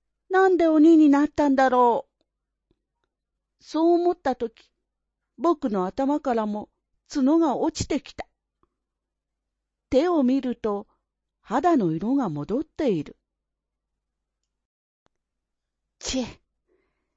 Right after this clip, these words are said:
青鬼は悔しそうな顔つきで舌打ちすると、ふっと消えてしまった。サッカーをやってる連中が騒ぎ出した。みんな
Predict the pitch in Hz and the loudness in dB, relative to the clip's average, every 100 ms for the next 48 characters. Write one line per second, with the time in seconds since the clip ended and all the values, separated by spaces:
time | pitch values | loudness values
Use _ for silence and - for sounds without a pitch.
0 | _ _ _ _ _ _ _ _ _ _ | _ _ _ _ _ _ _ _ _ _
1 | _ - 208 240 277 302 294 294 285 285 | _ -8 -6 -6 -6 -2 0 0 -2 -6
2 | _ _ - 302 359 - - 381 330 240 | _ _ -4 -4 -4 -8 -8 -4 -2 -2
3 | 240 254 269 - - 226 247 - 247 262 | -6 -8 -8 -14 -12 -8 -8 -6 -8 -8
4 | 254 262 - 247 254 254 254 - _ _ | -8 -14 -14 -12 -10 -8 -10 -12 _ _
5 | _ - 349 349 _ _ - - _ _ | _ -8 -6 -6 _ _ -12 -12 _ _
6 | - 233 233 - 277 - 247 240 _ _ | -10 -6 -6 -6 -12 -10 -12 -14 _ _
7 | - _ _ _ _ _ _ _ _ _ | -20 _ _ _ _ _ _ _ _ _
8 | _ _ _ _ _ _ _ _ _ _ | _ _ _ _ _ _ _ _ _ _
9 | _ - 320 - - 370 214 196 208 - | _ -10 -10 -8 -4 0 0 -2 -6 -4
10 | 247 247 247 240 262 - 269 254 240 240 | -2 -2 -2 -2 -2 -6 -4 -4 -6 -8
11 | 196 175 208 277 349 370 - - _ _ | -8 -6 -6 -8 -10 -12 -16 -18 _ _
12 | _ _ _ _ _ _ _ _ - 294 | _ _ _ _ _ _ _ _ -2 2
13 | 320 302 311 | 4 4 2